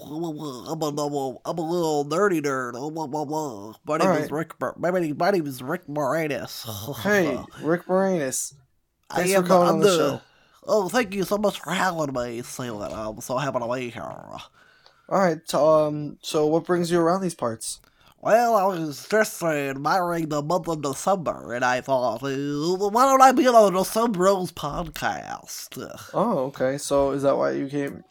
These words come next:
Speaker 2: Did, are you originally from Chicago?
Speaker 1: Uh, well, of course, as you may notice from my Chicago accent, I, uh, am, of course, from Chicago.
Speaker 2: Oh, okay. So you just hopped on the blue line?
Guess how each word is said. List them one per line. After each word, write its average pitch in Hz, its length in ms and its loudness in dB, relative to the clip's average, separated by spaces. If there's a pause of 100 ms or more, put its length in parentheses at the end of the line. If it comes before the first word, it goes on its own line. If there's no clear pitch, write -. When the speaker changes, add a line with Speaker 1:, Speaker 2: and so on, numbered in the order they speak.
Speaker 2:
Did, 135 320 -8
are 143 80 -2
you 143 180 2
originally 143 360 -2
from 143 240 -2
Chicago? 208 560 -2 (600)
Speaker 1:
Uh, 220 360 0
well, 262 220 4
of 247 120 -6
course, 220 260 4
as 165 260 2
you 180 200 2
may 175 340 4
notice 165 380 0
from 147 160 -4
my 143 140 0
Chicago 135 580 -2
accent, 156 840 0
I, 131 320 0
uh, 135 260 2
am, 165 220 -4
of 165 140 -4
course, 143 280 -4
from 135 280 -2
Chicago. 107 1080 -6 (160)
Speaker 2:
Oh, 165 200 0
okay. 135 200 -4
So 143 140 -2
you 139 80 0
just 139 140 -2
hopped 131 220 2
on 131 140 2
the 131 80 -2
blue 135 240 0
line? 139 320 2